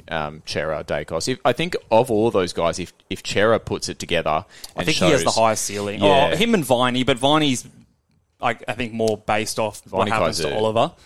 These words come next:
Speaker 1: Yeah.
Speaker 2: But Chera has the highest ceiling. I just really have no idea what's going on at Carlton. Um, what about Daicos? Taylor Adam le-, Taylor Allen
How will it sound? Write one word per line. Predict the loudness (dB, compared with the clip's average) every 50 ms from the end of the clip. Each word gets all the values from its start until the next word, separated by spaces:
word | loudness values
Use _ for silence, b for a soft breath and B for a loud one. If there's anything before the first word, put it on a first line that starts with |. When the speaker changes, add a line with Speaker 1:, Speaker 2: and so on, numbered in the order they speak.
| b b -14
Speaker 1:
Yeah. | -8 -6 -4 -4 -4 -4 -6 -6
Speaker 2:
But | -6 -6 -2
Chera | 0 2 4 4 4 4
has | 2 2 0 0
the | -2
highest | -2 0 0 -2 -2 -4
ceiling. | -6 -4 -4 -4 -4 -2 -4
I | -4 -4
just | -4 -6 -8 -6
really | -6 -4 -4
have | -4 -4
no | -6 -6 -6
idea | -6 -6
what's | -8 -10
going | -10 -10 -10 -8 -10
on | -10 -12 -14
at | -16 -18 _
Carlton. | -16 -10 -8 -6 -6 -6 -6 -8 -12 -14 -16 B B B B B B B B
Um, | 0 2 2 2 0 -4 -2
what | 2 2 4
about | 4 4 2 2 2
Daicos? | 2 2 2 2 2 2 2 2 2 0 -4 -4 -4 -6 -8 -14 _ _ _ _ _ _ _ _ _ _ _ _ _ _ _ _
Taylor | -4 2 4 4 6 6
Adam | 6 4 2 2 0
le-, | 0 0 0 -2 -4
Taylor | -6 -4 0 2 2 2 2
Allen | 2 2 2 2 2